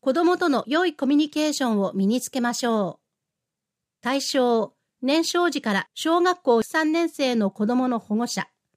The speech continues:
日時、十月十四日、二十一日、二十八日のいずれも火曜、十時から十二時。場所、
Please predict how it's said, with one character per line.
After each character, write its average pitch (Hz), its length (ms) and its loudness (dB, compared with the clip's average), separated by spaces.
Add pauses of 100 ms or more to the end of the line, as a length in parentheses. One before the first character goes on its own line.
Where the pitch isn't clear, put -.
(960)
日 311 320 0
時、 190 220 -6 (460)
十 277 300 0
月 339 280 0
十 339 220 2
四 285 160 0
日、 - 280 -8 (300)
二 320 160 0
十 285 280 2
一 208 220 -2
日、 247 500 -4
二 311 180 0
十 311 260 -2
八 220 260 -6
日 269 280 -2
の 220 220 -2 (100)
い 220 120 -2
ず 285 100 -4
れ 330 100 2
も 311 160 0
火 262 180 -4
曜、 233 400 0 (340)
十 349 220 2
時 320 100 -4
か 254 120 0
ら 196 120 0
十 208 220 0
二 262 160 0
時。 - 200 -10 (1000)
場 202 160 0
所、 - 260 -2